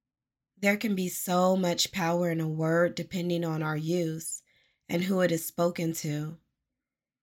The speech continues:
Acceptance can bring peace, and on the contrary, it can bring misery. Here we find courage. Here we use courage.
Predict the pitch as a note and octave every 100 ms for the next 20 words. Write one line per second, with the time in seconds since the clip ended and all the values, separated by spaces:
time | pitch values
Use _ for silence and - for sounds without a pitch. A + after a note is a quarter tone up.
0 | - F3 - G3+ G3+ A#3 A3+ A#3 - F3+
1 | E3+ E3 D#3+ - G3 E3 - - - -
2 | _ _ _ _ - F#3+ G3 F3 E3 F3+
3 | F#3+ F#3+ G#3 F3 D3+ D3+ D3+ D3+ E3+ -
4 | _ _ _ F3 F3 E3+ D#3+ D#3+ D3+ D3+
5 | E3 E3 D#3 D#3 D3+ D#3 E3 _ _ _
6 | _ _ _ _ _ _ _ _ _ _
7 | A3+ G#3+ G#3 F3+ F3+ G3 - F#3 F3 E3+
8 | E3 E3 F#3+ F#3+ E3+ E3 - - - -
9 | _ _ _ _ _ _ _ _ A3 A3
10 | G3+ F#3 G3 G3+ - F#3+ F3+ F3+ G#3+ G#3
11 | - D#3 D3 D#3 - - -